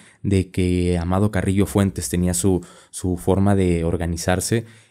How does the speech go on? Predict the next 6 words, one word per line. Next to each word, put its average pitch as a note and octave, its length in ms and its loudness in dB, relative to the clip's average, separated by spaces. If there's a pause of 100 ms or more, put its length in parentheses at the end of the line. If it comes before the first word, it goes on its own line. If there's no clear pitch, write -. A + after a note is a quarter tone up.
(100)
él, G#2+ 560 4
él A2 140 2
formó A#2+ 300 4
su A2+ 220 0
propia A#2+ 300 4
estructura G#2+ 640 0